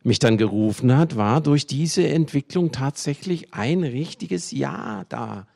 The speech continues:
Da hat dieser introvertierte Mensch gesagt, „Okay, jetzt hast du mich durchs Sägewerk gezwängt, durch die Bundeswehr, dann kriegst du mich auch durchs theologische Studium.“ Beziehungsweise wir waren damals schon eine dreiköpfige Familie,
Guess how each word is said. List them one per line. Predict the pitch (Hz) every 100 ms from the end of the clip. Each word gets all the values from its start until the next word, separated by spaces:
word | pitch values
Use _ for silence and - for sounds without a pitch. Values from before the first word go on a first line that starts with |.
| _ _ _ _ _ _ _
Da | -
hat | 139
dieser | 143 127 131 123 127
introvertierte | 143 147 139 143 - 147 139
Mensch | 135 160
gesagt, | 151 147 -
„Okay, | 143 - 165 208 113
jetzt | 98
hast | 117 117
du | 123
mich | 117
durchs | 107 98 104
Sägewerk | 117 160 165 165 - _ _ _
gezwängt, | - 127 - 135 175 180
durch | 123
die | 120
Bundeswehr, | 113 131 156 - 160
dann | 151 107
kriegst | 110 -
du | 107
mich | 107
auch | 104 104
durchs | 110 -
theologische | 113 113 120 120 127
Studium.“ | - 185 - - 107 _ _ _ _ _ _ _ _ _ _ _ _ -
Beziehungsweise | 139 156 165 147 139
wir | 135
waren | 127 127
damals | 123 139 135 -
schon | 135
eine | 127 117
dreiköpfige | 113 113 110 - 104
Familie, | 98 95 127 196 127